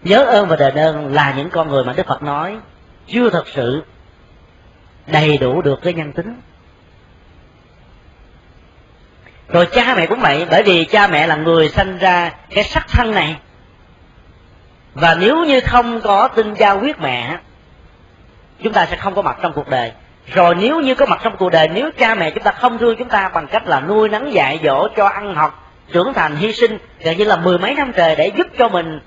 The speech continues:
thành nhân chi mỹ, thì rõ ràng trong cuộc đời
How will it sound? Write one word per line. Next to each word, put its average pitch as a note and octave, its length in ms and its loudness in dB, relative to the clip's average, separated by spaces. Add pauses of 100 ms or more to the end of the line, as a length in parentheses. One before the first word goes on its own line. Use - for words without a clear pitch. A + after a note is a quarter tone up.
(140)
thành F3+ 200 -4
nhân G3+ 200 -4
chi G3 140 -10
mỹ, D#3 260 -6 (460)
thì D3 160 -2
rõ D3+ 260 0
ràng C#3+ 280 -4
trong F3 160 -2
cuộc D3 180 -2
đời C3 280 2